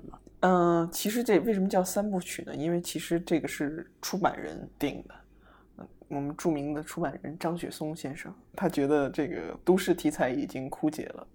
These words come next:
Speaker 2: 就是都市无故事，
Speaker 1: 嗯。
Speaker 2: 所以他认为我写的全都是都市的故事，不如就做一个系列。但是《相亲者女》其实跟《隐居者女》这个对象其实不太一样，它都是，如果画圆的话，《相亲者女》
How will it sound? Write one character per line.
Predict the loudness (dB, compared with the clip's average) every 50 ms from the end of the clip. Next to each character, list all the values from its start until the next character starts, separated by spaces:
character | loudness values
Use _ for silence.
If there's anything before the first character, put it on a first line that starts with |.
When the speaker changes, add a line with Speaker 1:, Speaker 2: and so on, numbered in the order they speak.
| _ _
Speaker 2:
就 | -2 0
是 | 0 2
都 | 4 2 2
市 | 2 2 -2
无 | -2 0 -2 -4
故 | -4 -4 -4
事， | -4 -4 -6 -12 -14
Speaker 1:
嗯。 | -16 -6
Speaker 2:
所 | 0 2 2
以 | 4
他 | 6 6 4 4 4
认 | 4 2 4 4 2
为 | 0 -2 -6 -8 -8 -10
我 | -8 -4 -4 -4
写 | -2 -4 -4 -2 -2 -2
的 | -2 -2 -4 -4 -4 -6 -10 _
全 | -10 -6 -4 -4 -2
都 | -2 -2 -4
是 | -4
都 | -4 -4 -4
市 | -4 -4 -6
的 | -8 -8
故 | -10 -12 -8
事， | -4 -4 -4 -4 -4 -10 -20 _ -20 -20 -20 -20 -20 -12 -4
不 | 0 0 0
如 | 0 0 -2
就 | -2 -2
做 | -2 -2 -2 -2 -2
一 | -4 -6 -10 -8
个 | -8 -6 -6 -4 -4 -4 -6 -8 -10 -12 -14 -18 _ _ -12
系 | -8 -4 -2 0
列。 | 0 0 -2 -4 -8 -16 -20 -20 -20 -20 -20 -20 -2 _
但 | 8 8 8
是 | 8
《相 | 6 6 6
亲 | 6 4 4
者 | 4 4
女》 | 4 4 2 0
其 | 0 0 0 0
实 | 2 2 2 2 4
跟 | 4 4 4 4 4 4
《隐 | 2 2 2
居 | 0 0
者 | 2 2 2
女》 | 2 0 -2 -4 -8 -20 -20 -20 _ _
这 | 0 2 4
个 | 4 4
对 | 4 4 4 4
象 | 4 4 2 0 0 0 -2 -10 -16 -20 -20 -20 _ _ _ _ _ _ _ -6
其 | 0 2 4
实 | 4
不 | 4 2
太 | 0 0 0
一 | -2 -2 -4
样， | -6 -8 -8 -10 -12 _ -20 -20 -20 -6 2
它 | 6 8
都 | 10 10 10
是， | 8 6 2
如 | 2 2 4
果 | 2 2
画 | 2 4 4 4
圆 | 4 4 0 -2 -2
的 | 0 2
话， | 4 4 4
《相 | 4 2 0
亲 | 0 0 0
者 | 2 2
女》 | 2 2